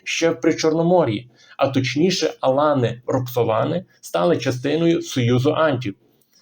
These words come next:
По-четверте, вандали були підданими Римської імперії,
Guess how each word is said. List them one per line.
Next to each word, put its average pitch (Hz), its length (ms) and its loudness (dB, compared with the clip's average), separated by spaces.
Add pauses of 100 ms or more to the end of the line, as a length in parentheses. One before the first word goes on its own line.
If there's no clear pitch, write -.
(220)
По-четверте, 139 760 0 (300)
вандали 135 760 2
були 127 560 2 (120)
підданими 143 800 4
Римської 143 580 2
імперії, 156 640 0